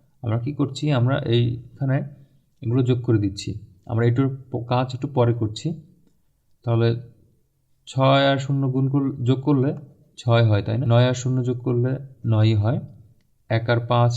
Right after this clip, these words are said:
যোগ করলে ছয় হয়, আর এখানে আমাদের এক এমনি থাকছে, তাই না? এখন শিক্ষার্থী বন্ধুরা, আমরা কি করব? আমরা এই যে এখানে যে দুটো শূন্য আছে, এই শূন্য দুটো আমরা সবার শেষে বসিয়ে দিব।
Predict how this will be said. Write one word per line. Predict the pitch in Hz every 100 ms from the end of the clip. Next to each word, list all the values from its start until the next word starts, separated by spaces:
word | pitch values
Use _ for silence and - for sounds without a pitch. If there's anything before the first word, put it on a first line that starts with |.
| - 113
যোগ | 117
করলে | 117 117 113
ছয় | 117 - 107 98
হয়, | 98 123 185 - - _ _ _
আর | 104
এখানে | 107 117
আমাদের | 113 117 147 107
এক | 131 - -
এমনি | 107 107
থাকছে, | 107 90 -
তাই | 107 120
না? | 165 - - _ _ _ _ _
এখন | 123 120 135 160 - -
শিক্ষার্থী | 123 143 156
বন্ধুরা, | 160 131 123 -
আমরা | 110 123
কি | 131
করব? | 156 160 127 156 -
আমরা | 117 120 120
এই | 156
যে | 160
এখানে | 147 151 147
যে | 143
দুটো | 135 139
শূন্য | 135 143 151
আছে, | 131 120 135
এই | 123
শূন্য | - 135 143
দুটো | 143 123 143
আমরা | 175 117 117
সবার | 117 117 123
শেষে | 120 117 131 160 - - _ _ _ 117
বসিয়ে | 110 113 95
দিব। | 98